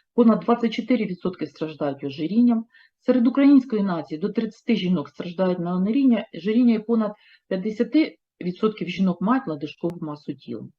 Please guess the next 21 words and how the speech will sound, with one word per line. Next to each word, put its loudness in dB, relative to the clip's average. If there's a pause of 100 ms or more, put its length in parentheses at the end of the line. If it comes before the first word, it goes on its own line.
(500)
І 2
відмічено 6
майже 0
дванадцятикратне -2
зростання -6
частоти -10
ожиріння 0
та -6
метаболічного -8
синдрому 0
саме -2
в -12
період -8
менопаузи. -14 (500)
Серед 4
етіології 6
ожиріння 2
класичного -8 (280)
це 4
є 8
невідповідність, 2